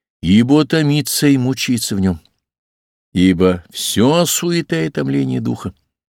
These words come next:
Зрячий томится, слепой благоденствует. Вопрос, что лучше, томиться ли прозревший или быть довольным в слепоте?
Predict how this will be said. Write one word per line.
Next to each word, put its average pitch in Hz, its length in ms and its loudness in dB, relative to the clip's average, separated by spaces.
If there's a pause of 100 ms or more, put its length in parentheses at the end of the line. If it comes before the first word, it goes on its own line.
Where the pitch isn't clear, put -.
(640)
Зрячий 175 680 -2
томится, 117 800 -2 (500)
слепой - 380 -6
благоденствует. 90 880 -6 (720)
Вопрос, 85 340 -4
что - 420 2
лучше, 117 580 -2 (640)
томиться 92 600 0
ли 98 140 4
прозревший 90 800 -2
или 90 100 -2
быть 85 320 -2
довольным 95 540 2
в - 40 -8
слепоте? 120 560 -6